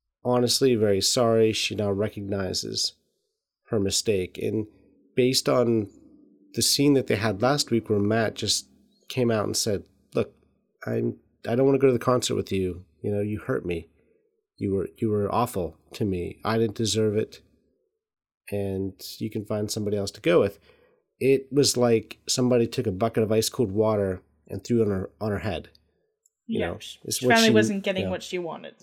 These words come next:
Speaker 1: It's what she needed to hear.
Speaker 2: Yep.
Speaker 1: She needed to see what her actions actually did. Th-, like, this is what, this is why I'm just not gonna take you back. You really hurt me.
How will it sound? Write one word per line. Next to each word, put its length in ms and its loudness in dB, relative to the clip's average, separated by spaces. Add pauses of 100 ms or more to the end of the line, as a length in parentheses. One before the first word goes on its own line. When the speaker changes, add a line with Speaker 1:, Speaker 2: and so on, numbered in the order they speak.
(960)
Speaker 1:
It's 120 4
what 100 4
she 140 2
needed 300 4
to 60 -2
hear. 420 0 (280)
Speaker 2:
Yep. 260 -12
Speaker 1:
She 160 0
needed 380 6
to 80 4
see 720 0 (680)
what 300 0
her 200 0
actions 800 -2 (160)
actually 720 -2 (140)
did. 420 -6 (960)
Th-, 200 -2
like, 260 -6
this 200 0
is 140 0
what, 180 0 (100)
this 240 -2
is 160 0
why 720 -2 (680)
I'm 160 -2
just 140 -4
not 100 0
gonna 140 0
take 260 -6
you 60 -8
back. 380 -8
You 100 -4
really 280 0
hurt 300 -2
me. 260 -8